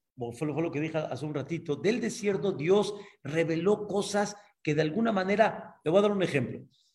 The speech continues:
cuando se partieron las aguas del mar, la Torá dice esta palabra, "Vaibake'u Amaim", se partieron las aguas.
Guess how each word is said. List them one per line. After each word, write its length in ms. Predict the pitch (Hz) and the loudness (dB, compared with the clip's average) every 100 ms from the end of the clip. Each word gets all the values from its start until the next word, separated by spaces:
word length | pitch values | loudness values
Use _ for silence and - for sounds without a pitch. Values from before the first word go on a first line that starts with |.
| _ | _
cuando 220 | 151 147 | 0 0
se 140 | - | 0
partieron 640 | 156 156 151 - 226 254 233 | 0 0 0 0 2 4 4
las 200 | 175 - | 2 4
aguas 340 | 170 160 135 | 4 4 4
del 200 | 127 120 | 2 2
mar, 460 | 127 139 104 - - - _ _ _ _ _ _ - | 2 2 2 -6 -16 -20 _ _ _ _ _ _ -4
la 180 | 123 123 | -2 0
Torá 260 | 131 160 | 4 4
dice 280 | 156 165 175 | 4 0 -2
esta 280 | - - 123 | -2 -2 -2
palabra, 560 | 120 117 104 90 - - | 0 2 2 0 -10 -4
"Vaibake'u 1300 | 123 131 120 139 - 151 135 220 285 320 - - - | 0 2 4 0 2 0 4 8 10 8 4 -4 -4
Amaim", 680 | 135 139 156 151 113 98 - _ _ _ _ _ _ _ _ _ - | -2 2 4 4 2 -4 -12 _ _ _ _ _ _ _ _ _ -12
se 160 | - 139 | -4 -2
partieron 800 | - 135 131 - 233 233 220 | 2 2 2 2 4 6 4
las 300 | 180 127 - - | 2 -2 -4 2
aguas. 640 | 165 - 113 - - - | 4 4 -2 -6 -14 -18